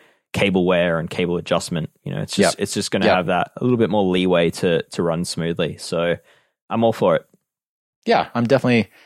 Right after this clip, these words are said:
Speaker 2: definitely eager to see how this goes. And then I'm still, still working to see if I can get one of those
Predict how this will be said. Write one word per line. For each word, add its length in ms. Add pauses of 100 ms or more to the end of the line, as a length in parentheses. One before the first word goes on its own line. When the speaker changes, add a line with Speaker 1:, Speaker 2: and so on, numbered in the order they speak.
(520)
Speaker 2:
definitely 300
eager 220
to 60
see 180
how 140
this 140
goes. 380
And 180
then 300
I'm 240 (120)
still, 600
still 240
working 240
to 60
see 180
if 80
I 80
can 160
get 220
one 140
of 80
those 360